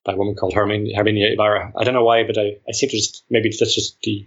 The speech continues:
the age we're at in our forties, or, but, uh, you know, I have a lot of people, you know, contact me because they feel like they want to do something fundamentally different. And I've given away quite a few of Charles Eisenstein's books, you know, Sacred Economics, as just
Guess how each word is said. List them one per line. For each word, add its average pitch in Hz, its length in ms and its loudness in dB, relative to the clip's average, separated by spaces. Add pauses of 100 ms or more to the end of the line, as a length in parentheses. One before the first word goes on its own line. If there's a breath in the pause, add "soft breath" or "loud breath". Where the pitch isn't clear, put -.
the 123 80 4
age 131 260 0
we're 110 160 2
at 123 100 4
in 117 100 2
our 110 60 2
forties, 123 480 2
or, 104 200 0 (640 loud breath)
but, 107 220 0 (220)
uh, 120 100 -12 (160)
you 117 120 -8
know, 110 120 4
I 107 60 4
have 113 80 0
a - 220 -6
lot 127 140 4
of 127 60 0
people, 113 400 -2 (380)
you 113 100 -6
know, 104 60 -6
contact 113 360 -2
me 104 140 -6
because 98 240 -8
they 101 100 -6
feel 101 200 -4
like 101 160 -4
they 95 220 -8 (120)
want 110 160 -2
to - 40 -10
do 110 80 0
something 104 280 0
fundamentally 101 400 0
different. 104 380 -2
And 101 200 -8 (280)
I've 123 180 -4
given 156 160 0
away 131 160 2
quite 147 120 0
a 139 40 -6
few 165 180 -2
of - 80 -4 (340)
Charles 110 220 0
Eisenstein's 113 500 -2
books, - 400 -14
you 98 60 -12
know, 95 140 -14
Sacred 110 360 -2
Economics, 104 640 -4 (180)
as 107 160 -14
just - 220 -10